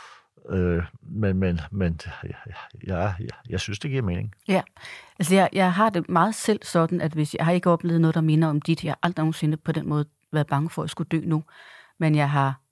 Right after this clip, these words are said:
Speaker 2: i andre øjeblikke haft den her fornemmelse af, at jeg kan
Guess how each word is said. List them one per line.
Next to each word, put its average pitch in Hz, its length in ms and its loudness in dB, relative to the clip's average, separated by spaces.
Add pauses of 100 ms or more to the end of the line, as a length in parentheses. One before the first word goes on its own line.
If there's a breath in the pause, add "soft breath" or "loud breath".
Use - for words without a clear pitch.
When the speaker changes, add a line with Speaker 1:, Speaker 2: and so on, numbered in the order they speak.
(340)
Speaker 2:
i 147 120 -4
andre 208 400 0 (640)
øjeblikke 156 560 2
haft 151 240 -2
den 156 140 0
her 156 80 0
fornemmelse 151 520 -2
af, 156 200 -2
at 156 160 -8
jeg 143 160 -4
kan 143 220 0